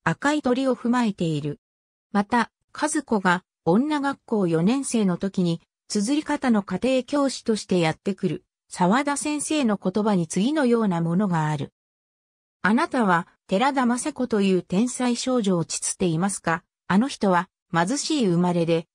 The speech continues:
勉強したくても、本一冊買えなかったほど、不自由な気の毒な身の上であった。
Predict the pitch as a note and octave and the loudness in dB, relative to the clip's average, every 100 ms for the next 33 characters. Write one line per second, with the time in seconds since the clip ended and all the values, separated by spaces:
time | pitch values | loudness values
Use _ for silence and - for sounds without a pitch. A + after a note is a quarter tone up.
0 | _ - G#3 B3+ C#4+ C4+ - - C4+ - | _ 0 0 0 -2 -2 -4 -6 -6 -2
1 | G3 F3 - _ _ - B3 D4+ - C4+ | 0 0 -2 _ _ -2 -2 -2 -6 -8
2 | - - A3+ B3+ B3 B3 A#3+ - A#3 A3 | -8 -4 0 0 0 0 -4 -4 -4 -2
3 | F#3+ F3 F#3 _ _ _ - C#4+ D#4 C#4 | 0 0 0 _ _ _ -8 -4 0 0
4 | G3+ F3 - G3+ A#3+ C#4+ C#4 A#3+ G#3 F3+ | 2 0 2 2 2 0 0 2 2 2
5 | A#3 B3+ A#3+ G#3+ G#3 G3 - D#3+ E3 | 2 0 0 2 2 0 -2 -4 -4